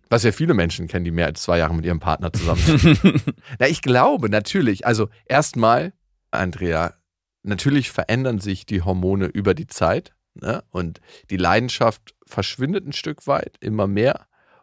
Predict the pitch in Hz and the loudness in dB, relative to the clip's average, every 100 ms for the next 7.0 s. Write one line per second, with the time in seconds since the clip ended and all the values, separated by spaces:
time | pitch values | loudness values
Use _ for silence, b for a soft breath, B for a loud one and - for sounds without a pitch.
0 | _ 104 104 98 - - _ _ 104 104 | _ 2 2 0 -8 -20 _ _ 0 0
1 | - 117 - 110 107 104 101 107 - - | 0 -4 -4 -4 -4 -2 0 -2 -8 -8
2 | - - - 73 82 - b b b _ | -8 -8 -8 -10 -10 -14 b b b _
3 | 82 80 80 92 90 156 - 117 - 80 | -6 -4 -4 0 0 0 -4 -8 -2 -2
4 | 90 - 107 104 135 - 113 - 87 135 | -2 -6 -2 0 0 -2 -10 -4 -2 -4
5 | - 90 85 113 110 - - 87 95 139 | -6 -6 -2 -2 -2 -8 -6 -2 -2 -2
6 | _ _ _ _ _ - 90 90 90 | _ _ _ _ _ -4 0 2 0